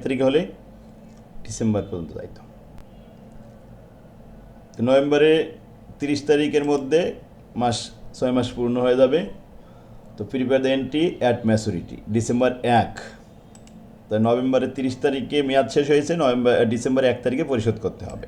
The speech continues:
Assuming the monthly adjusting entries have been made through the November তিরিশ, নভেম্বর তিরিশ পর্যন্ত প্রতি মাসে ইন্টারেস্ট হিসাব করা হয়েছে।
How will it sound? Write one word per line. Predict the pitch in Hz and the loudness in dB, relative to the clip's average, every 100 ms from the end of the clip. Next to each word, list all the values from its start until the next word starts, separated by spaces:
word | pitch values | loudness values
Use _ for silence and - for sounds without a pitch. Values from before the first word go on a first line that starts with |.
| 131 | 2
Assuming | 151 151 139 196 - - - - - - | 4 2 0 -4 -14 -20 -20 -20 -14 -2
the | 120 | 4
monthly | 135 156 160 165 | 6 6 6 4
adjusting | 147 151 151 160 | 6 2 2 0
entries | 156 170 175 - - - - - - - | 2 2 0 -4 -16 -20 -20 -20 -20 -2
have | 120 135 151 | 2 4 2
been | 170 214 - - - - 101 | 0 -2 -12 -20 -20 -8 0
made | 127 165 175 - - | 4 2 2 -12 -8
through | 127 120 110 | 0 2 4
the | 98 | 2
November | 87 87 85 - | 0 -2 -4 -8
তিরিশ, | - - - | -14 -14 -4
নভেম্বর | 113 123 127 | 0 2 2
তিরিশ | 135 - | 0 -2
পর্যন্ত | 139 139 160 139 | -2 -2 -4 -2
প্রতি | 113 123 | -2 0
মাসে | 120 117 151 208 - - - - - 110 | 0 0 -2 -4 -10 -20 -20 -20 -8 -2
ইন্টারেস্ট | 110 117 113 113 | 0 2 0 0
হিসাব | 120 107 | -2 2
করা | 120 120 | 4 6
হয়েছে। | 123 127 156 | 4 2 0